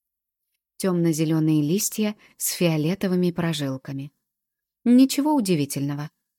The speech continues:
Хотя, если бы я тогда узнала, что каждая из нас видит Катино дерево другим, например, для Влады листья так и остались серыми,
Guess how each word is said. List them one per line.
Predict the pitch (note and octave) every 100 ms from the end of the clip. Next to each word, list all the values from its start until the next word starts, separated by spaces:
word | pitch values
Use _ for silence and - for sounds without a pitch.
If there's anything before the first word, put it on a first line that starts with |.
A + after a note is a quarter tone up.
| _ _ _ _ _ _ _
Хотя, | - G#3 A3+ G#3+ -
если | F3+ F3 C4 C4 G#3+
бы | F3+
я | F#3 G#3
тогда | G#3+ E3 D#3 F#3+
узнала, | E3+ C#3+ E3+ F#3+ D3 D3 - - _
что | - - A#3
каждая | - B3 F3+ C#3+ D#3 D#3
из | - G3 F3+
нас | G#3 E3 -
видит | D#3+ G3+ E3+ -
Катино | G#3+ A3 F3 D#3+
дерево | D#3+ F#3+ F#3+ D#3 D#3
другим, | D#3+ E3 D3+ B3 G#3+ D#3+ _ _ _ _ _ _ -
например, | F#3+ F#3+ F#3 F3 E3+ E3+ - _ _ -
для | F3+ E3+ D#3+
Влады | D3+ C#3+ C#3 F#3 A3 _ _ -
листья | F#3+ G3+ C4 - C#4
так | C#4 A3 A3
и |
остались | G#3 F3+ - A3+ A3+ -
серыми, | - D#3+ D3+ D3 D3 E3+